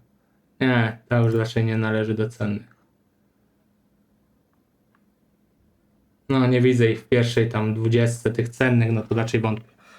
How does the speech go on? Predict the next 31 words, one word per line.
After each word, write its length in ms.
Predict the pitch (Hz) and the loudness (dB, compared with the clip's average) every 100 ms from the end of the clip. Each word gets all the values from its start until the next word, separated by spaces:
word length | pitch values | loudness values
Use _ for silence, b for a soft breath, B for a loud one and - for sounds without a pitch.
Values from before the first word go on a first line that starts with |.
| b | b
No, 60 | 285 | 2
ale 200 | 208 143 | 2 2
też, 140 | 143 | 2
jak 140 | 120 117 | 2 2
mówię, 220 | 113 110 117 127 | 2 0 0 0
wy 120 | 131 139 | 4 4
już 120 | 117 | 4
będziecie 400 | 117 113 - 107 | 2 2 0 -2
wiedzieć, 320 | 107 107 101 | 0 -2 -4
jak 120 | 101 | -4
będziemy 360 | 107 101 104 110 | -4 -4 -4 -4
ten. 220 | - 117 - _ _ b b b b | -8 -20 -20 _ _ b b b b
I 80 | 214 | 2
ostatnie 500 | 151 - 135 123 120 | 2 2 0 2 2
mamy 560 | 113 110 110 110 107 - _ _ _ | 2 2 0 0 -2 -6 _ _ _
Song 460 | - 143 131 120 | -2 0 2 2
Passed 440 | 120 117 117 110 113 | 2 2 0 0 0
Down 240 | 110 110 | 0 -4
Scentis. 760 | - - 107 107 - - - _ b b b b - | -8 -6 -4 -4 -8 -20 -20 _ b b b b -4
Ale 120 | 110 | -2
ta 120 | 117 | -2
jest 180 | 139 - | -2 -4
fajna, 300 | 113 104 104 _ _ _ | -6 -6 -10 _ _ _
muszę 160 | - | -20
przyznać. 520 | 120 120 120 117 - b b b b b | -8 -4 -2 -2 -6 b b b b b
Dobra, 320 | 269 120 98 _ | 2 2 -2 _
o 160 | 175 214 | 4 6
nie, 180 | 190 220 | 6 4
jeszcze 340 | 120 120 - | 2 2 2
jest 140 | 165 196 | 4 4
jedna. 400 | 185 127 98 | 4 0 -2